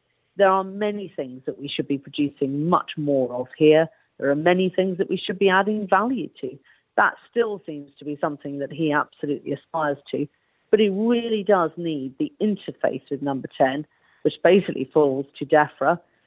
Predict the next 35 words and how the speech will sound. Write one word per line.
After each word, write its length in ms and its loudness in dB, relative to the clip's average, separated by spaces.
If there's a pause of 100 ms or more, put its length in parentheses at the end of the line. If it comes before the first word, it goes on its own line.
(120)
to 140 -8
be 180 -10 (100)
championing 500 -4 (100)
and 240 0
delivering 720 -2 (300)
on 180 0
this 140 -2 (140)
cause. 320 2
And, 160 0 (120)
and 160 -6
for 80 0
me, 520 2
they're 220 4
not 360 -2
in 180 -2
that 260 0
space 340 -2 (160)
yet. 360 -2 (360)
They 160 2 (180)
have 300 2
to 60 -12
bring 260 -4
in 240 -8 (320)
the 60 -6
importance 460 -2
of 120 -8
food 220 -2
production 460 -2
alongside 720 -2
environmental 760 -2
delivery. 440 -4
We've 200 4 (200)
got 300 4
to 100 -2
have 440 2